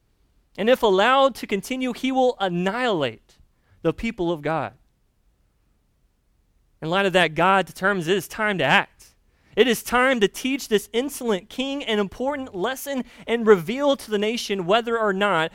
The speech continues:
there is a God in Israel. Verse ten, Elijah replied to the captain of fifty, "If I am a man of God, let fire come down from heaven and consume you and your fifty."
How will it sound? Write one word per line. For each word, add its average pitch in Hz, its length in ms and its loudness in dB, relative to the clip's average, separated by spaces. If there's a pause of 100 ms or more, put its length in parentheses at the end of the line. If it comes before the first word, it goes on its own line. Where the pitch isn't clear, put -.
(120)
there 202 220 6
is 180 380 2
a 151 100 -6
God 139 460 -2 (340)
in 147 160 -8
Israel. 120 540 -8 (320)
Verse 156 180 -4
ten, 151 220 -4
Elijah 151 440 2
replied 151 420 -2
to 151 80 -18
the 143 80 -10
captain 175 360 -6
of 147 80 -6
fifty, 175 420 -4 (260)
"If 196 260 10
I 214 280 4
am 196 220 0
a 170 80 2
man 214 360 0
of 151 180 -2
God, 226 380 4 (140)
let 185 240 4
fire 240 460 6
come 175 200 -4
down 220 300 2
from 175 160 -4
heaven 233 320 0 (160)
and 214 200 -2
consume 208 960 0 (240)
you 180 260 -2
and 151 120 -4
your 135 100 -4
fifty." - 460 -16